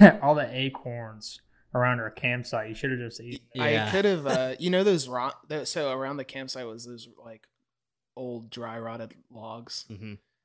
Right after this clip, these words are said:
Speaker 2: I could have busted those up and eaten
Speaker 3: Got the
Speaker 2: and eaten the
Speaker 3: grubs.
Speaker 2: grubs that were
Speaker 3: <laughs>
Speaker 2: inside, and that would have been a better breakfast
Speaker 3: Yeah.
Speaker 2: than the
Speaker 1: Or that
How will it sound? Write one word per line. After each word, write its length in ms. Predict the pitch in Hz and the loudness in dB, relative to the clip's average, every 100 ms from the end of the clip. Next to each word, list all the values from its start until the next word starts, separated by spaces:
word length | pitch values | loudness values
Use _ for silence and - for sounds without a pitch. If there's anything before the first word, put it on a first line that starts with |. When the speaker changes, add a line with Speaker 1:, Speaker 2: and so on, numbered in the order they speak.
| _ _ - | _ _ -20
Speaker 2:
I 60 | 135 | -12
could 140 | 185 160 | -6 -6
have 180 | 123 | -6
busted 400 | 127 123 - 139 | -6 -6 -8 -10
those 240 | 127 120 117 | -10 -12 -12
up 260 | 113 113 | -12 -14
and 100 | 117 113 | -16 -14
eaten 160 | 120 | -8
Speaker 3:
Got 220 | 117 104 | -6 -6
the 60 | 107 | -8
Speaker 2:
and 240 | 95 101 | -8 -6
eaten 240 | 101 - 117 | -4 -6 -6
the 60 | 120 | -10
Speaker 3:
grubs. 80 | |
Speaker 2:
grubs 340 | 117 113 113 123 | -10 -10 -10 -10
that 120 | 127 | -10
were 80 | 135 | -8
Speaker 3:
<laughs> 80 | 143 | -8
Speaker 2:
inside, 460 | 143 147 147 156 - | -6 -4 -4 -6 -8
and 200 | 123 120 | -10 -8
that 180 | 117 98 | -8 -8
would 80 | |
have 120 | 117 117 | -10 -10
been 120 | 113 | -12
a 40 | |
better 280 | 110 113 98 | -10 -10 -10
breakfast 540 | 98 101 - 92 - | -10 -14 -14 -14 -10
Speaker 3:
Yeah. 160 | 113 98 | -8 -8
Speaker 2:
than 100 | 117 | -10
the 80 | 110 | -6
Speaker 1:
Or 160 | 139 143 | 0 2
that 160 | 139 | 2